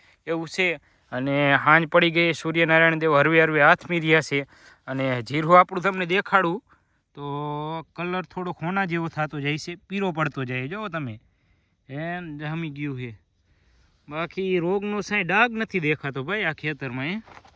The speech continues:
જોવો તો ખાલી તમે, ગેંગસ્ટર જેવું છે ને, લીલું લીલું, લીલું લીલું છે ને, પીળું પીળું છે ને, હરવે હરવે પાકતું આવે છે.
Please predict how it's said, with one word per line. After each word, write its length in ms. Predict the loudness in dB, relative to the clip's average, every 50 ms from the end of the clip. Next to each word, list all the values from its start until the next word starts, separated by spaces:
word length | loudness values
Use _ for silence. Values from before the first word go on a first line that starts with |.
| _ _ -18 -16 -16 -16 -16 _ -20 -20 -20 -10 -6
જોવો 200 | -6 -4 -4 -6
તો 120 | -8 -8
ખાલી 240 | -6 -6 -6 -6 -6
તમે, 260 | -6 -8 -10 -10 -10 -14 -16 -20 -20 _ _ -20 -20 _ _ _ _ _ _ _ _ _ _ _ _ _ _ _ _ _ -4
ગેંગસ્ટર 480 | -4 -2 -2 -4 -6 -6 -4 -2 -2
જેવું 300 | 0 0 -2 -2 -2 -2
છે 60 | -4
ને, 80 | -4 -6
લીલું 300 | -6 -4 -4 -2 -2 -2
લીલું, 280 | -2 -2 -2 -2 -2 -2
લીલું 280 | -2 -2 -4 -4 -4
લીલું 260 | -4 -4 -4 -6 -6
છે 240 | -8 -8 -8 -6 -6
ને, 80 | -6 -8 -8
પીળું 240 | -8 -6 -6 -6 -4
પીળું 240 | -6 -6 -6 -6 -8
છે 160 | -8 -6 -6
ને, 100 | -4 -4
હરવે 220 | -4 -4 -4 -4
હરવે 160 | -4 -4 -6
પાકતું 500 | -8 -4 -4 -4 -4 -4 _ -8 -4 -4
આવે 160 | -2 -2 0 0
છે. 180 | 0 -2 -4